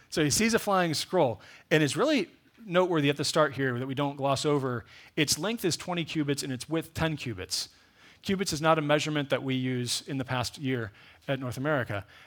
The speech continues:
And so we read that and we just go, "Okay, it's some measurement, whatever." Like, mentally, uh, unless you've been c-, recently studying your cubit conversions, you aren't gonna read this and go, "Oh, okay, I know how big that is."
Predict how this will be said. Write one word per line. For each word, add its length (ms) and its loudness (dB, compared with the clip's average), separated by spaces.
And 140 0
so 260 2
we 200 2
read 220 2
that 80 2
and 80 0
we 80 -2
just 140 -2
go, 160 2
"Okay, 200 0
it's 100 -4
some 180 -2
measurement, 340 -6
whatever." 300 -8
Like, 200 -2
mentally, 500 0
uh, 100 -4
unless 300 2
you've 140 -2
been 220 2
c-, 160 -4
recently 460 0
studying 440 2
your 120 -6
cubit 360 -4
conversions, 680 -6
you 160 0
aren't 180 2
gonna 180 2
read 220 2
this 200 0
and 120 -4
go, 260 0
"Oh, 220 6
okay, 160 0
I 80 2
know 120 -2
how 100 -2
big 260 -4
that 160 -4
is." 300 -8